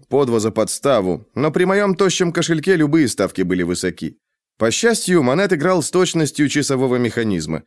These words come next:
Никаких потерянных взяток, никаких безумных заявок, никаких ходов на удачу. Симмон угощал всех первым, Манет вторым.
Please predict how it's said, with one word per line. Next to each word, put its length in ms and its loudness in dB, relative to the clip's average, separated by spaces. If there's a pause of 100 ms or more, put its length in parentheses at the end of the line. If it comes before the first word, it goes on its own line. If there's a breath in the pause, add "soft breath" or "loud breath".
(280)
Никаких 400 0
потерянных 540 0
взяток, 600 -4
никаких 420 -2
безумных 500 0
заявок, 680 0
никаких 480 -2
ходов 420 -2
на 140 0
удачу. 480 -4 (540)
Симмон 560 0
угощал 500 0
всех 300 -4
первым, 520 -2
Манет 360 -2
вторым. 480 -4